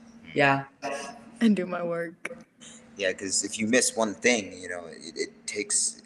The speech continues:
Speaker 1: It really catches up to you.
Speaker 2: Yeah.
Speaker 3: Yeah, you don't wanna,
Speaker 1: Because
Speaker 3: you don't wanna interrupt the class. So you kinda just hold it in until you can email the teacher, but then the teacher doesn't email you back or anything.
Speaker 1: Yeah, it's true. I would say, 'cause asking questions on the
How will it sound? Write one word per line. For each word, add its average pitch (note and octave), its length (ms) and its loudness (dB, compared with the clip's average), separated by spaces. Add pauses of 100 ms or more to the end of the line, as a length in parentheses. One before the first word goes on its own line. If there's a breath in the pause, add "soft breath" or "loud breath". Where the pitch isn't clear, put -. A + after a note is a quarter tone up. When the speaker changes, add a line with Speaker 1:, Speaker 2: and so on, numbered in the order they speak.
Speaker 1:
It C#3+ 160 2
really D3 200 8
catches C#3+ 340 2
up C#3 160 0
to F#3+ 80 -8
you. - 140 -6
Speaker 2:
Yeah. - 300 -12
Speaker 3:
Yeah, A#2+ 80 2
you G#2 100 0
don't B2 180 2
wanna, A2+ 180 4
Speaker 1:
Because - 140 -20
Speaker 3:
you C3 60 -2
don't C3 100 -4
wanna A#2+ 140 -4
interrupt A#2 220 -2
the - 60 -14
class. A#2+ 560 2 (360)
So - 240 -10
you G#2 140 -14
kinda F#2 280 -10
just - 200 -16
hold G2+ 200 -8
it G2+ 60 -10
in G#2+ 200 -6
until F2 520 -8
you - 80 -20
can F#2 80 -20
email F#2 160 -10
the E2 100 -16
teacher, - 320 -12
but E2+ 140 -16
then D#2+ 100 -12
the E2 60 -18
teacher F#2 120 -14
doesn't E2+ 160 -18
email D#2+ 200 -16
you D2+ 140 -20
back D#2+ 280 -4
or D2 120 -20
anything. - 320 -20
Speaker 1:
Yeah, A#1 220 -6
it's - 160 -12
true. - 100 -8
I A#2 100 -2
would C3+ 80 -8
say, A#2+ 140 -6
'cause - 140 -12
asking D3 320 2
questions C#3 540 -4
on C3 180 -8
the B2 200 -8